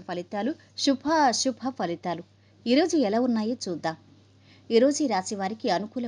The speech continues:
ఫలితాలు గోచరిస్తున్నాయి. కుటుంబంలో శుభకార్య ప్రయత్నాలు ఫలిస్తాయి. సమాజంలో మంచి పేరు సంపాదిస్తారు.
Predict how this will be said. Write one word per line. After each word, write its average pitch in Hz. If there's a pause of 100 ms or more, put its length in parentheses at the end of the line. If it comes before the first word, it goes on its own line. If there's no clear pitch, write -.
ఫలితాలు 175
గోచరిస్తున్నాయి. 165 (840)
కుటుంబంలో 302
శుభకార్య 262 (100)
ప్రయత్నాలు 202
ఫలిస్తాయి. 175 (800)
సమాజంలో 202
మంచి 190
పేరు 190 (100)
సంపాదిస్తారు. 180